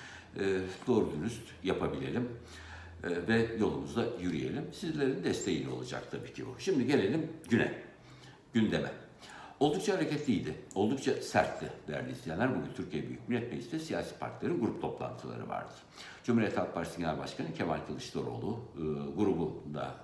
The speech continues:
e, konuştu. Gündeme ilişkin önemli değerlendirmeleri var ve sert mesajları vardı. Yine sabah saatlerinde Milliyetçi Hareket Partisi Genel Başkanı Devlet Bahçeli'nin grup toplantısı vardı. O da sert mesajlar verdi. Yine oldukça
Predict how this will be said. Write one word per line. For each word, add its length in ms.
e, 240
konuştu. 680
Gündeme 300
ilişkin 400
önemli 400
değerlendirmeleri 840
var 140
ve 80
sert 340
mesajları 520
vardı. 380
Yine 380
sabah 280
saatlerinde 800
Milliyetçi 320
Hareket 360
Partisi 320
Genel 240
Başkanı 320
Devlet 340
Bahçeli'nin 540
grup 240
toplantısı 540
vardı. 520
O 160
da 140
sert 360
mesajlar 520
verdi. 600
Yine 240
oldukça 420